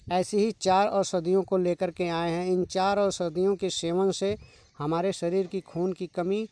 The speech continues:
और प्लेटलेट की कमी मात्र सात दिनों के अंदर पूरी हो जाएगी।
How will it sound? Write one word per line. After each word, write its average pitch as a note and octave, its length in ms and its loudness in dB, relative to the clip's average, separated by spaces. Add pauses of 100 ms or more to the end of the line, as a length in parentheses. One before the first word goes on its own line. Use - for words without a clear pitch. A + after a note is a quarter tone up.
(240)
और E3+ 180 2 (100)
प्लेटलेट F#3 480 -2
की G3 140 -6
कमी D#3+ 300 -2
मात्र F3+ 460 -2
सात G3 500 0
दिनों F3+ 340 2
के F#3+ 140 0
अंदर F3 340 4
पूरी E3+ 300 -2
हो C#3+ 160 -2
जाएगी। B2+ 520 -6